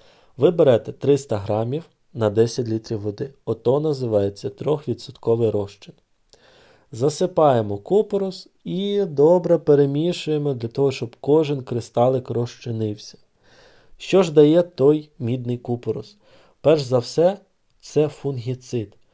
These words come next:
тобто препарат для боротьби проти грибкових хвороб, який необхідний нам навесні після того, як ми розкрили виноград і оприскали.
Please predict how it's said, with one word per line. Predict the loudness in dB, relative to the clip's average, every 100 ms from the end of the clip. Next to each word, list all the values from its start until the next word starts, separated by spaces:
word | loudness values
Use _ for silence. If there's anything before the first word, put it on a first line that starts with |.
| _ _
тобто | -2 -2 -2 -10
препарат | -6 0 0 0 -2 -2 -2 -4 _ -10
для | -2 -2
боротьби | 0 -4 -4 -8 -6 -6
проти | -6 -4 -2 -2 -6
грибкових | -8 -10 -10 -6 -6 -6
хвороб, | -12 -10 -4 -4 -4 -12 _ _ _ _ -12
який | -8 -2 -2
необхідний | -2 -4 -8 -8 -4 -4
нам | -4 -4 -6 -12 _ -10
навесні | -6 -4 -4 -8 -10 -8 -8
після | -8 -8 -8
того, | -6 -2
як | -2 -2
ми | -4
розкрили | -4 -4 -6 -6 -4 -4
виноград | -4 -6 -6 -4 -6 -8 _ _ _ _
і | -2
оприскали. | 0 0 -2 -4 -4 -10 -16 -16